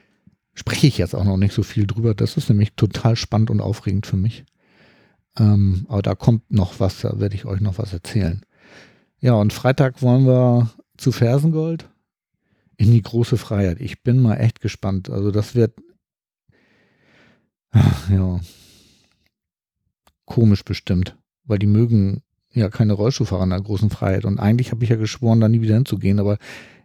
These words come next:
nun hatte ich die Karte schon seit über ein Jahr und, ähm,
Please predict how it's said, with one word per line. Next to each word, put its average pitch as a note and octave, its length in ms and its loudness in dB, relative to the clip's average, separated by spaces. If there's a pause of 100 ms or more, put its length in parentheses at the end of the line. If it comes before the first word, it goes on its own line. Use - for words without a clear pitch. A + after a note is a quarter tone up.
nun G#2+ 240 4
hatte G#2+ 180 2
ich G2+ 100 -2
die A2+ 100 -10
Karte A2+ 380 2
schon F#2 240 0
seit F2+ 160 -2
über G2+ 240 -4
ein G2+ 160 0
Jahr G#2 320 0
und, F#2+ 320 -4 (120)
ähm, F#2+ 380 -2